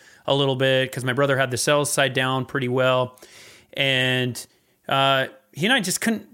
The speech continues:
we couldn't figure it out. Well, I thi-, I think we were too immature at the time. We didn't have enough capital,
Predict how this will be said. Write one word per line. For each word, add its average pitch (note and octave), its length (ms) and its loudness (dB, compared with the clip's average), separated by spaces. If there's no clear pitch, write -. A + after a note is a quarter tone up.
we E3+ 260 -2
couldn't B3 200 0
figure G3 240 2
it D#3+ 80 2
out. G#2+ 300 -2
Well, D3 140 2
I D3 80 2
thi-, - 180 -4
I D#3 80 -2
think F#3+ 140 -2
we F#3+ 80 4
were E3 80 2
too G3+ 160 -2
immature F#3 340 2
at E3+ 100 -2
the D#3 60 -6
time. E3 300 0
We D#3 80 0
didn't E3+ 160 0
have D#3+ 320 0
enough D3+ 260 0
capital, D3 680 0